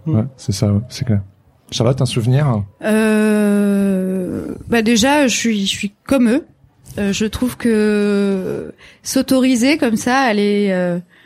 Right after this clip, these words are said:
Speaker 3: à aller voir des gens qu'on connaît pas, à, à partager des choses. On le fait plus, on est tellement dans un, un monde où on est là sur les réseaux à faire semblant qu'on est trop fort, qu'on a du succès, que c'est trop cool et tout, que, en fait, ça m'a fait vraiment du bien, quoi.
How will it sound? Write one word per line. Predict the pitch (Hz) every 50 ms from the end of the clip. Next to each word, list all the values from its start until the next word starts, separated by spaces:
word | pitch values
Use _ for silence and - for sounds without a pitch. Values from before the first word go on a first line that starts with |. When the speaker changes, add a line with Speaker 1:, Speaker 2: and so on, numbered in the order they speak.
| - _ _ _ _
Speaker 3:
à | - 185
aller | 190 185 185
voir | 180 214 254 269
des | 262 269 233
gens | 214 254 233 226 240
qu'on | 220 - 208
connaît | - 214 202 196 190
pas, | 196 196 185 185 185 190 190 196 196 - -
à, | 160 165 160 156 151 156 156 156 160 170 190 196 - 156 165 165 160 135
à | 127 -
partager | 233 233 - - 240 226 220 226
des | 196 208
choses. | - 285 320 285
On | 190
le | 190
fait | - - 240 220
plus, | - - - 262 277 277
on | 262 226
est | 190 175
tellement | - 214 220 233 247 254
dans | 262 247 233 220 190 214
un, | 202 196
un | 190 190 190 190 190 190
monde | 196 202 214 226 240 247 233 208
où | 185
on | 190
est | 196 190
là | 190 202 220
sur | 214 - 214
les | 202 185 190
réseaux | 185 196 190 180 208 220 226 233 226
à | 180
faire | 170 - 185 170
semblant | - - 208 202 196 208 202 190 220 220
qu'on | - 208 185
est | 160
trop | - - 185
fort, | 165 - - - 190 202 214 220
qu'on | - 190 165
a | 160 156
du | 147 - 175
succès, | - - 208 196 - - - 190 185 202 202 202 208 202
que | 190 156 - - - - - - - - - - -
c'est | - 202
trop | - - 208
cool | 196 - - 226 233 208
et | 180 175
tout, | - - 262 330 320
que, | - 208 180 170 156
en | - 165
fait, | - 214 247 277
ça | 311
m'a | 233 175
fait | - - 160
vraiment | 151 156 165 160 170 175 196 214 220 233 233 226
du | 226 202 220 196
bien, | 190 190 196 190 196 202
quoi. | - - 175 160